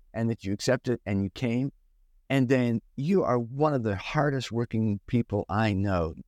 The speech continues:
Y-, you know, your family wasn't with you, and I think you worked night and day for those first six, seven, eight weeks, getting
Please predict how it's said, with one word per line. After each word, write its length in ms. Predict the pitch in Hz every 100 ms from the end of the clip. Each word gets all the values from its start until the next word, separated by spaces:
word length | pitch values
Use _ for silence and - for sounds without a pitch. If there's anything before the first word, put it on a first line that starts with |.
| -
Y-, 100 | -
you 120 | 101
know, 60 | 90
your 140 | 90
family 340 | - 131 135 131
wasn't 340 | 131 120 101
with 220 | 120 -
you, 240 | 120 120 107
and 180 | 90 - _ _ _ _
I 100 | -
think 240 | 151 143 104
you 80 | 113
worked 280 | 104 104 98
night 380 | 98 113 135
and 140 | 107 104
day 300 | 120 110 101
for 160 | 107
those 260 | 98 98 95
first 440 | - 117 110 - _ _ - - -
six, 300 | - 131 -
seven, 300 | 123 117 113
eight 200 | 110 -
weeks, 560 | 104 117 107 - - - _ - - 104
getting 440 | 120 131 131 117